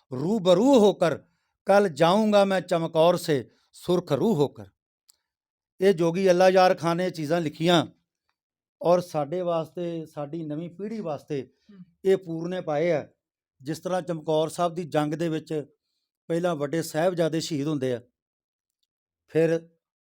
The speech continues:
Speaker 1: ਸਾਹਿਬਜ਼ਾਦਾ ਬਾਬਾ ਜੁਝਾਰ ਸਿੰਘ ਸ਼ਹੀਦ ਹੁੰਦੇ ਆ ਔਰ ਇਸੇ ਸਾਰੀ ਜੰਗ ਦੇ ਦੌਰਾਨ ਸਵੇਰ ਦੇ ਟਾਈਮ ਤੇ ਸਾਹਿਬਜ਼ਾਦਾ ਅਜੀਤ ਸਿੰਘ ਸ਼ਹੀਦ ਹੁੰਦੇ ਆ,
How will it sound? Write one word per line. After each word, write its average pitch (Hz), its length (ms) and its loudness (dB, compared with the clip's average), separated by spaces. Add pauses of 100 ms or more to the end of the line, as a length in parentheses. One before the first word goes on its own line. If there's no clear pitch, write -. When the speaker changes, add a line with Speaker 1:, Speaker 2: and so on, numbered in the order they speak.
(220)
Speaker 1:
ਸਾਹਿਬਜ਼ਾਦਾ 156 560 -2
ਬਾਬਾ 147 300 -2
ਜੁਝਾਰ 143 360 0
ਸਿੰਘ 180 220 -8
ਸ਼ਹੀਦ 156 320 -6
ਹੁੰਦੇ 135 220 -4
ਆ 113 120 -6 (580)
ਔਰ 180 140 4
ਇਸੇ 220 500 -2
ਸਾਰੀ 190 360 -4
ਜੰਗ 147 240 -4
ਦੇ 160 160 -6
ਦੌਰਾਨ 151 300 -6
ਸਵੇਰ 156 380 -4
ਦੇ 190 160 -2
ਟਾਈਮ 165 260 -4
ਤੇ 165 320 -6 (420)
ਸਾਹਿਬਜ਼ਾਦਾ 165 580 0
ਅਜੀਤ 139 240 -6
ਸਿੰਘ 190 160 -6
ਸ਼ਹੀਦ 160 300 -4
ਹੁੰਦੇ 156 240 -2
ਆ, 165 100 -6